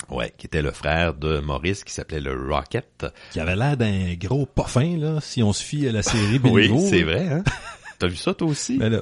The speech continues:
Speaker 2: première fois dans l'histoire du Québec qu'on, qu'on
Speaker 1: On dresse un portrait un peu négatif de
Speaker 2: de quelqu'un,
Speaker 1: Maurice.
Speaker 2: ben,
Speaker 1: Ben
Speaker 2: de,
Speaker 1: oui.
Speaker 2: de quelqu'un tout court,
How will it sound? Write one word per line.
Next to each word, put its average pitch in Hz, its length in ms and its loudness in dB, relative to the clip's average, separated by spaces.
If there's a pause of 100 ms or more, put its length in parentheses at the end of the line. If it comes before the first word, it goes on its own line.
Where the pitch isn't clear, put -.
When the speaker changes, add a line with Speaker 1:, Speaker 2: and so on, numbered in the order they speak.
Speaker 2:
première 120 320 6
fois 151 160 4
dans 131 120 4
l'histoire 135 600 2
du 110 120 0
Québec 127 480 2
qu'on, 104 240 2
qu'on 104 160 -2
Speaker 1:
On 95 180 2
dresse 104 240 2
un 101 120 4
portrait 104 340 0
un 107 100 2
peu 120 140 4
négatif 127 520 0
de 147 100 4
Speaker 2:
de 147 40 8
quelqu'un, 139 380 6
Speaker 1:
Maurice. 151 260 2
Speaker 2:
ben, 120 160 2
Speaker 1:
Ben 143 60 2
Speaker 2:
de, 127 100 6
Speaker 1:
oui. 190 80 4
Speaker 2:
de 117 80 2
quelqu'un 139 440 2
tout - 100 -2
court, 127 240 0